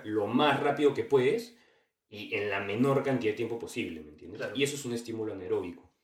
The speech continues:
Speaker 1: y que
Speaker 2: Ok.
Speaker 1: se trabaja también a través del trabajo de la fuerza, ¿no?
Speaker 2: Claro.
Speaker 1: Entonces, y a ver, otra falacia también que existe, que estoy seguro que tú también la debes haber escuchado, es el tema de, "Ah, no, yo todavía no quiero entrenar, este, pesas porque si no, mi grasa se va a solidificar".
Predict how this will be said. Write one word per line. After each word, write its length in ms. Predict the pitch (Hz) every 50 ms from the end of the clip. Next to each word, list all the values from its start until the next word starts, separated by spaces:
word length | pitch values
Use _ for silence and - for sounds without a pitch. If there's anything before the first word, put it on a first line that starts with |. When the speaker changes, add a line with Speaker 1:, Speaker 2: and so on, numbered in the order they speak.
| _ _
Speaker 1:
y 80 | - 143
que 60 | 123 101
Speaker 2:
Ok. 60 | -
Speaker 1:
se 100 | 107 90
trabaja 460 | - - 90 95 107 101 - - 95
también 340 | 85 87 90 92 95 95 101
a 80 | 101
través 300 | - - 82 82 80 78
del 100 | 87 85 80
trabajo 340 | - - 73 76 - - 82
de 60 | 80
la 60 | -
fuerza, 300 | - - 87 - - - - -
¿no? 140 | 87 90 -
Speaker 2:
Claro. 180 | - - 104 - - - -
Speaker 1:
Entonces, 520 | _ - 110 101 98 113 113 113 - - - - - _ _ _ _ _ _ _ _ _ _ _
y 140 | - 107 110
a 100 | 113 123
ver, 340 | 127 127 113 - - - - -
otra 500 | 147 156 165 170 170 165 165 160 160 156
falacia 420 | 143 131 120 127 139 131 147 - -
también 260 | 123 117 117 120 120
que 60 | 120
existe, 560 | 120 - - 127 117 - - 131 131 139 131
que 120 | - 98 87
estoy 220 | - - 101 101
seguro 440 | - - 113 104 110 113 110 110 104
que 100 | 98 98
tú 100 | 95 98
también 280 | 98 98 98 104 104 101
la 60 | 101
debes 180 | 101 104 101 92
haber 120 | 90 95
escuchado, 480 | - - - 92 - 107 101 101 107 107
es 120 | 104 -
el 140 | 135 98 98
tema 240 | 113 110 113 113 113
de, 160 | 107 104 101
"Ah, 160 | 113 117 117
no, 180 | 117 120 117 110
yo 200 | 120 120 120 -
todavía 480 | 123 113 104 104 123 147 156 151 151
no 140 | 151 151 147
quiero 180 | 143 147 147 147
entrenar, 520 | 147 127 117 117 123 127 135 135 - - -
este, 320 | 127 120 - - 101 98
pesas 440 | - - 135 127 127 - - - -
porque 300 | - 117 - 90 92 95
si 140 | - - 104
no, 360 | 104 110 120 123 - - - -
mi 120 | 127 123 120
grasa 280 | 120 131 - - 131
se 140 | - - 92
va 60 | 92
a 20 | 95
solidificar". 960 | - 117 113 117 101 92 90 - - 92 87 - - - - - - -